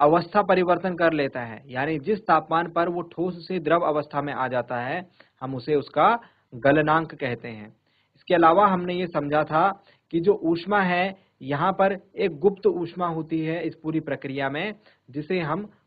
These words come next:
गुप्त ऊष्मा कहते हैं। इस गुप्त ऊष्मा, ये गुप्त ऊष्मा क्या कार्य करती है? जब ठोस द्रव अवस्था में परिवर्तित हो रहा होता है, अपने गलनांक पर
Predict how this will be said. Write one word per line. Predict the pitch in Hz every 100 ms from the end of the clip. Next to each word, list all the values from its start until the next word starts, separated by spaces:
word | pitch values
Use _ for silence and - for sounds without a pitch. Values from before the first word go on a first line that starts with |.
| 131
गुप्त | 123 180 175
ऊष्मा | 170 156 - 147
कहते | 143 120 117
हैं। | 113 104 104 _ _ _ _ _ -
इस | 185
गुप्त | 190 202 202 208
ऊष्मा, | 190 185 196
ये | 190 175
गुप्त | 165 190 208
ऊष्मा | 185 196 180
क्या | 185
कार्य | 175 160 165
करती | 160 147 147
है? | 131 139 196 208 _ _ _
जब | 120 147 180 202 226 220 _ _ _ _
ठोस | 160 214 220
द्रव | 214 165 185
अवस्था | 175 165 160 170
में | 170 190
परिवर्तित | 185 165 156 160 156 170
हो | 151
रहा | 160 156 151
होता | 143 143 143
है, | 135 107 _ _ _ _
अपने | 147 196 208
गलनांक | 160 147 143 147 180 185
पर | 175 160 196 196